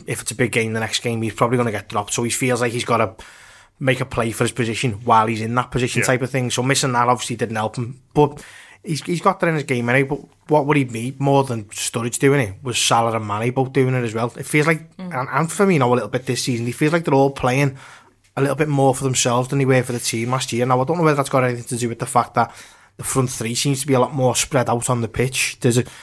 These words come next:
Speaker 1: it was more interplay last year, wasn't it, rather than, like, dazzling runs, like, beating three men. It was about passing the ball around three men and then a finish in the six-yard box. Whereas this season, it feels like a lot more players are trying to get the, pick the ball up in whatever position that may be,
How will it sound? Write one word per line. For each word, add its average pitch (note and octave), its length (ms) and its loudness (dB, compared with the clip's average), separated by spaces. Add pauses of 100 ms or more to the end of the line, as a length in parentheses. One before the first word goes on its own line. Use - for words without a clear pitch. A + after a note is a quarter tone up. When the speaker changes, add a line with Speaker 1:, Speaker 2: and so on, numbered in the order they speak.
(480)
Speaker 1:
it C3 100 -6
was C3 100 0
more C#3 280 4
interplay C3 360 0
last C3+ 260 0
year, A#2+ 120 0
wasn't A2+ 220 0
it, B2 60 -4
rather A#2 300 2
than, A2+ 360 -2
like, A2 240 -8
dazzling A2+ 420 0
runs, A#2 480 0
like, A2 300 -4
beating B2 240 -4
three A#2+ 240 0
men. A2 360 0
It C#3 120 -4
was A#2+ 80 -4
about A#2 280 0 (220)
passing - 240 0
the B2 80 2
ball A2 220 2
around G#2+ 300 -2
three B2 200 -4
men A#2+ 220 2 (260)
and A2 140 -4
then G#2+ 100 -2
a G#2 60 -2
finish A2 320 -2
in A#2+ 100 -2
the G#2 60 -6
six-yard G#2 500 0
box. - 280 -2 (320)
Whereas A#2+ 200 0
this C3+ 160 0
season, C#3+ 240 0
it C3+ 80 -6
feels C3 220 -2
like C3 100 0
a C#3 60 4
lot C3+ 240 4
more C3 180 2
players A#2 240 0
are A#2 60 -4
trying A2+ 300 0
to A2 200 -2 (720)
get C3 160 -2
the, C#3+ 80 0
pick C3 240 -6
the C#3 80 -4
ball B2+ 220 4
up A#2 80 2
in A#2+ 100 -4
whatever A#2+ 240 2
position A2 340 -6
that A#2 120 -4
may A#2+ 140 -2
be, B2+ 260 -4